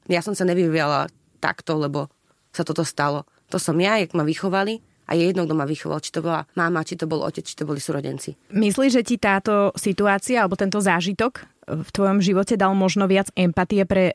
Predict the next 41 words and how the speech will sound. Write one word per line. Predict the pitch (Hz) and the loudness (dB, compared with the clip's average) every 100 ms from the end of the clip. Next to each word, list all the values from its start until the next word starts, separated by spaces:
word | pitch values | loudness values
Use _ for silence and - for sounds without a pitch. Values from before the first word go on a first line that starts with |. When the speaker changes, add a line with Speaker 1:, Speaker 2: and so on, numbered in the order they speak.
| _ - | _ 0
Speaker 2:
iných | 185 190 190 | 2 4 2
ľudí, | 185 160 160 277 | 0 0 0 -2
ktorí | - 190 175 175 175 - | -2 0 0 0 0 0
niekto | 175 170 - 196 | 0 0 2 0
určite | 190 196 214 185 165 175 - | 0 -2 -2 0 0 -2 -4
v | |
tvojom | - 180 185 | 0 2 2
živote | 165 180 - | 2 0 2
bol, | 165 156 147 180 | 0 2 0 -4
kto | - 196 | -2 0
o | 175 | 2
niekoho | 175 170 196 | 2 2 2
iného | 160 165 190 | 2 2 2
prišiel | 185 170 - 214 277 | 0 -2 0 2 0
a | - | 0
vďaka | 185 214 226 | 0 0 0
tomu | 208 214 | 0 0
si | 226 220 | 0 2
mala | 190 190 | 4 2
ty | 202 202 | 2 0
ten | 208 | 0
skill, | 214 - 202 202 | -2 0 2 2
že | 208 | 2
vieš, | 185 190 | 2 0
ako | 196 - | -2 -2
máš | 202 196 | 0 2
zareagovať | 190 170 165 180 190 190 | 2 2 2 2 2 2
a | 175 | 2
ako | - | 0
máš | 196 180 196 | 0 0 2
možno | 175 190 | 0 0
podržať | 185 185 185 185 | 0 0 0 0
človeka, | - 175 185 196 | 0 0 0 2
alebo | 180 185 | 2 2
presne | 190 - 202 | 0 2 2
vieš, | 180 185 | 2 2
ako | 190 | 0
sa | 180 | 0
ten | 170 | 0
človek | - 180 175 | 0 0 0
cíti? | - 147 - | -4 -4 -6